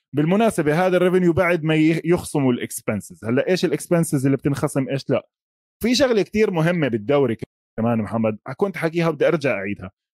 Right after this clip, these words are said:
مش للفرق بتصرف على الملعب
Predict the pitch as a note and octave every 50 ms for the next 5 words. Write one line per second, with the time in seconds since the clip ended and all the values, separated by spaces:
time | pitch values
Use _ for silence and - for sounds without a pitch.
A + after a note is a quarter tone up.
0 | _ _ _ - - D#3 G#3 B3+ B3 G3+ - - - - - - A2+ G2+ F#2+ -
1 | - A#2 C#3+ D#3+ E3+ F3 - - A#2+ G#2+ - _ - D#3+ E3 D#3 - - D#3 D#3
2 | E3+ F3+ E3 - _ _ - F#2+ G2+ A#2 C#3 D#3 D#3 D#3 D#3 E3 E3 - _ _
3 | _ _ _ - B2 B2 A#2+ B2 B2+ C#3+ E3 - C3 C3+ C#3+ C#3+ C3